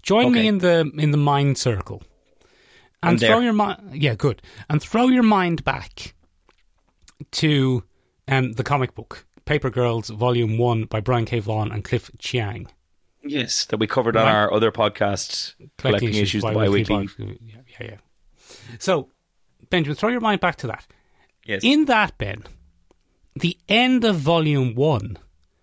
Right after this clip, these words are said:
Speaker 1: is them accidentally time travelling and ending up face to face with, uh, an older Aaron.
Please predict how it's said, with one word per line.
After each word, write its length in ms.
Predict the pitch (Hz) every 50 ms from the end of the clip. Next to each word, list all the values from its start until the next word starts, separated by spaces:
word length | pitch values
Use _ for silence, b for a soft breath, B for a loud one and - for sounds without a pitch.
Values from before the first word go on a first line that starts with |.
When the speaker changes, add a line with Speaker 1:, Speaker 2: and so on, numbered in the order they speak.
| _ _ _ _ _ _ _
Speaker 1:
is 520 | - 170 165 151 139 120 113 - - - - _ - 135 - -
them 400 | 151 151 151 147 143 139 139 - - _ _ _ _ _ _ _ -
accidentally 540 | - 156 - - 151 147 139 127 117 131 131
time 260 | - - 135 135 135 131
travelling 500 | - - 117 107 101 95 98 98 101 - - - _ _ _ _ _ _ _ _ _ _ -
and 160 | - 156 151
ending 260 | 143 143 139 135 131 127
up 140 | 127 -
face 240 | - - 139 123 -
to 80 | - 123
face 400 | - 131 127 120 110 - - -
with, 260 | 123 120 - - - - _ _ -
uh, 340 | 139 120 110 110 110 110 -
an 140 | 127 123 123
older 360 | 120 117 117 110 117 117 113
Aaron. 400 | 117 117 117 113 101 98 95